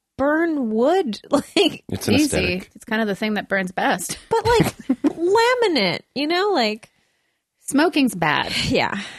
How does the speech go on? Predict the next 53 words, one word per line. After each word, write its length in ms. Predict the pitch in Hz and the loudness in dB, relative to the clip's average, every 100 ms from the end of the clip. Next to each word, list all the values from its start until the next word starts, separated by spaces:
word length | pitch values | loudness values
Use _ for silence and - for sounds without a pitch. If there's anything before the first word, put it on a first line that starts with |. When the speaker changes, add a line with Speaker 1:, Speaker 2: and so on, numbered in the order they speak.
| - _ | -20 _
Speaker 3:
for 100 | 185 | -6
stuff 280 | - 156 - | -4 -8 0
like 140 | 320 | 0
Speaker 1:
But, 20 | 320 | 2
like, 160 | 311 | 0
Speaker 3:
that. 100 | - | 0
But 80 | 311 | 2
Speaker 1:
everyone, 480 | 320 294 320 294 254 | 2 4 2 4 4
Speaker 3:
it's 340 | 247 170 - - | 4 2 -2 -12
great. 140 | - _ | -12 _
Speaker 1:
everyone 420 | 320 302 320 277 262 | 0 2 2 2 2
in 140 | 233 | 2
a 60 | 240 | 2
Holiday 340 | 233 - 208 | 4 4 4
Inn 200 | 202 196 | 4 2
Speaker 2:
Otherwise. 280 | 190 - - | -2 -6 -4
Speaker 3:
Yeah. 140 | - | 0
Speaker 1:
is 100 | - | 0
falling 600 | - - 254 220 226 226 | -2 -2 2 4 4 2
Speaker 3:
<laughs> 20 | |
Speaker 1:
asleep 240 | 233 - 226 | 0 0 0
Speaker 3:
Everyone 200 | 196 190 | 0 -2
smoke. 320 | 196 - - - _ _ _ _ _ _ | -8 -8 -8 -10 _ _ _ _ _ _
Speaker 1:
smoking. 720 | - 233 226 185 185 - 262 - _ | 0 2 2 0 0 0 -4 -16 _
Stop 520 | - - 339 415 440 | -12 0 4 4 4
it. 280 | 320 - - _ _ | 2 2 -4 _ _
This 180 | 247 285 | -2 0
is 80 | 320 | 0
a 140 | 294 - - 254 - - | 0 -4 -16 -16 -12 -2
anti-smoking 1120 | 269 359 415 392 - 285 285 269 247 240 240 | 0 2 2 2 2 0 0 0 -2 -2 -6
podcast. 960 | - 214 185 - - - 214 - - - | 0 0 0 -6 -6 -6 -6 -12 -18 -14
Speaker 3:
I'm 100 | 202 | -14
fine. 440 | - 175 180 190 - _ _ - | -10 -10 -8 -10 -14 _ _ -8
Speaker 1:
You 400 | 208 262 349 349 | -2 0 2 2
and 160 | 277 | 0
Graham 340 | 262 247 247 240 | 0 0 0 0
can 160 | 240 | -2
go 180 | 220 233 | 0 0
make 180 | 247 254 | 0 0
your 120 | 240 | 0
own 120 | 226 | 0
podcast 480 | 240 208 202 202 196 | 0 0 0 -2 -2
where 100 | 208 | -2
you 60 | 190 | -2
just 200 | 226 - | -4 -2
talk 240 | 240 233 | -2 0
about 200 | 214 214 | 0 0
how 160 | 214 208 | 0 -2
cool 420 | - 254 262 277 | -4 0 2 2
it 100 | 254 | 2
is 180 | 226 226 | 0 -2
to 120 | 214 | -8
smoke, 360 | - 202 160 | -4 -2 -4